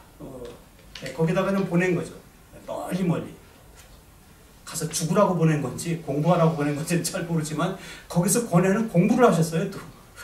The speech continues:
<laughs> 다산 그 정약용 선생도 저 남쪽 바다 끝에로 보냈잖아요. 거기서 또 공부를 열심히 하셨잖아요. 그래서 대작을 남겨. 이분도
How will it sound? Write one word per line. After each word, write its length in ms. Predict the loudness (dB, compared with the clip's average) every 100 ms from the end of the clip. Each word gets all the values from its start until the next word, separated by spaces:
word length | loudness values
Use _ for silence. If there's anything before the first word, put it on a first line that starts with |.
| -20 -18
<laughs> 680 | -16 -16 -12 -14 -8 -4 -4 -6 -14 -14 -14 -14 -16 -18 -20 -20 -20 -20 -20 -10
다산 1080 | -2 0 2 4 2 2 0 -2 -6 -6 -6
그 120 | -4
정약용 420 | 0 2 2 0
선생도 400 | 0 0 0 0
저 100 | -2 -2 0 4 4 2 -8 -8
남쪽 280 | -2 0 0
바다 200 | 2 2
끝에로 340 | 2 4 6 8
보냈잖아요. 460 | 6 6 2 -4
거기서 360 | 0 2 4 4
또 80 | 2
공부를 340 | 2 4 4
열심히 280 | 2 2 4
하셨잖아요. 380 | 2 0 -4 -8
그래서 160 | -10 -8
대작을 460 | 0 4 4 4 0
남겨. 260 | -2 -6 -12 -18 -20 -20 -10
이분도 640 | -4 2 4 6 4 2